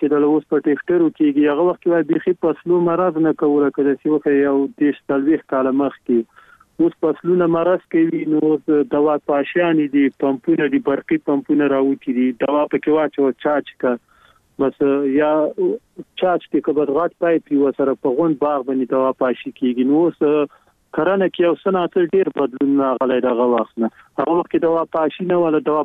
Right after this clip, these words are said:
پاشي به هم چې بیا وله زیړ سلفر به و، سلفر ورته وایي پوډر ده. هغه به خلکو ټوټه کې اچوو، بیا به یې په دې تاک ووهه. اوس په پمپ کې دوا اچوي، بیا دوا پاشي اوس په پمپو کوي. نو یو څه ناڅه بدلون راغلی ده پکې.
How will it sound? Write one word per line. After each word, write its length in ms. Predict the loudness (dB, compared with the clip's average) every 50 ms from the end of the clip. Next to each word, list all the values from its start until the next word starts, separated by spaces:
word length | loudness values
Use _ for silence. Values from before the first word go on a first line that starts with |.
| -2 -2
پاشي 280 | -2 -2 -2 -2 -2
به 100 | 0 0
هم 80 | 0 0 0
چې 160 | -2 0 0
بیا 100 | 0 0 0
وله 200 | 0 2 2 2 0 0 0 0 -2 -2 0
زیړ 140 | 0 0 0 -2 -2 -2
سلفر 420 | -2 -2 -2 -2 -2 -2 -2 0 0
به 100 | 2 2 2
و، 120 | 2 0 0 -2
سلفر 380 | -4 -2 -2 -2 -2 0 0
ورته 220 | -2 -2 0 0 0
وایي 140 | 0 0 _ 0
پوډر 420 | 0 0 2 2 0 -2 -2 -2 -4
ده. 60 | -6 _ _ _ _ _ _ _ _ -6
هغه 160 | -2 -2 -2 -2 -2
به 100 | -2 -2
خلکو 320 | -4 -4 -4 -4 -6 -4 -2
ټوټه 300 | 0 0 0 0 0 -2 -2
کې 100 | -2 -2 -2 -2
اچوو، 340 | -2 -2 0 0 2 2 2
بیا 100 | 0 0 0
به 60 | 0 -2
یې 80 | -2 -2
په 60 | 0 0
دې 80 | 0 0 -2 -2
تاک 160 | -4 -4 -4 _ -2
ووهه. 400 | 0 0 0 0 -2 -2 -2 -2 -2 -2 _ _ _ _ _ _ _ _ -2 0
اوس 160 | 0 0 -2 -4 -4
په 80 | -4 -4 -2 -2
پمپ 280 | -4 -2 -2 -4 -4 -2
کې 240 | 0 0 0 0 0 0
دوا 200 | 0 0 0 0 -2 -2
اچوي، 360 | _ -2 -2 0 0 0 -2 -4 _ _ _ _ _ _ _ _ _ _ _ -4 -2 0 0 0 0 0 0 0
بیا 120 | -2 -2 0 0
دوا 160 | 0 0 0 -2 -2
پاشي 280 | -2 -2 -2 -4 -2 -2 -2
اوس 100 | -2 0 -2 -4
په 100 | -4 -2 -2
پمپو 280 | -4 -4 -2 0 0 0 0 0 0
کوي. 160 | 0 0 2 2
نو 100 | 2 2 2 2 2 2 2
یو 140 | 2 0 -2
څه 140 | -2 -2 0 0
ناڅه 200 | 0 -2 -2 -4 -4 -2 -2
بدلون 360 | -2 -2 -2 -2 0 2 2 2 0
راغلی 340 | 0 0 0 0 0 0 0 0
ده 60 | -2 -2 -2
پکې. 300 | -4 -6 -6 _ -20